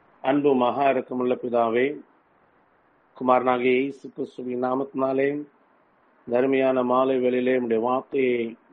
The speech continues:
தியானிப்பதற்கு எங்களை பலப்படுத்தும்படியாய் ஜெபிக்கிறேன். மாம்சமோ பலவீனமானது, ஆவியோ உற்சாகமானது என்று சொல்லி வார்த்தை சொல்கிறது.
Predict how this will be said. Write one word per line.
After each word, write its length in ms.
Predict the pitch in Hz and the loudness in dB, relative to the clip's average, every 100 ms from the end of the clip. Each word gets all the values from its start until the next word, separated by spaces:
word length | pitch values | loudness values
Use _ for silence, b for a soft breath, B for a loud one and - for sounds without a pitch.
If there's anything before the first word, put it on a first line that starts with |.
| - | -10
தியானிப்பதற்கு 1000 | 202 139 143 147 147 139 135 - 147 147 143 _ _ _ _ _ _ _ _ _ _ _ _ _ _ _ _ - | -6 -2 -2 -4 -4 -6 -6 -2 -2 -2 -6 _ _ _ _ _ _ _ _ _ _ _ _ _ _ _ _ -6
எங்களை 280 | 131 127 120 | -2 2 4
பலப்படுத்தும்படியாய் 1120 | 135 156 160 156 147 139 135 135 135 135 135 | 4 4 4 2 2 0 2 4 4 2 -4
ஜெபிக்கிறேன். 560 | - 110 113 190 170 117 104 _ _ _ _ _ _ _ _ _ _ _ _ _ _ 127 | -6 -6 -8 -10 -12 -12 -16 _ _ _ _ _ _ _ _ _ _ _ _ _ _ 0
மாம்சமோ 760 | 139 160 160 156 139 147 156 143 | 2 2 2 -2 0 0 0 0
பலவீனமானது, 1080 | 127 131 143 147 143 139 131 131 127 139 143 - _ _ _ _ _ _ _ - | 0 2 4 4 4 4 4 2 4 4 4 -4 _ _ _ _ _ _ _ -2
ஆவியோ 680 | 131 151 156 156 160 160 160 - - | 2 2 0 -2 0 0 -2 -8 -18
உற்சாகமானது 1120 | 143 - 165 165 156 156 147 147 139 156 156 - _ _ _ _ _ _ _ _ _ _ _ _ _ _ _ _ _ _ _ | -18 -6 -4 -4 -6 -4 -4 -4 -2 -2 -2 -6 _ _ _ _ _ _ _ _ _ _ _ _ _ _ _ _ _ _ _
என்று 240 | - 139 147 | -12 -8 -8
சொல்லி 300 | 147 165 160 | -6 -4 -2
வார்த்தை 520 | 139 139 151 - 147 | 2 2 0 -2 -4
சொல்கிறது. 800 | 139 139 131 131 123 120 117 | -2 -4 -2 0 -2 -2 -6